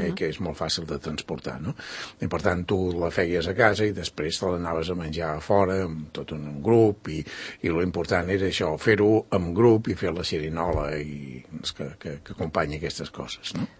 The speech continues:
Speaker 1: Divendres. Què es feia en divendres?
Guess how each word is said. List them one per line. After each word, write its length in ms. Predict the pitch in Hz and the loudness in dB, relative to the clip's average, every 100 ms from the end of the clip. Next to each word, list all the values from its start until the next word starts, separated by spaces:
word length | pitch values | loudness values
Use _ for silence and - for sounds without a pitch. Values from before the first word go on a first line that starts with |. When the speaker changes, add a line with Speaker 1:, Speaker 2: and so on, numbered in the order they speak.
| - - | -20 -20
Speaker 1:
Divendres. 920 | - 165 190 156 135 120 - - - - - - - _ _ _ - | 2 10 12 12 10 6 2 -2 -6 -12 -20 -20 -20 _ _ _ 4
Què 60 | |
es 80 | 170 | 8
feia 160 | 185 180 | 10 10
en 80 | |
divendres? 540 | 165 139 123 120 120 | 10 8 6 0 -2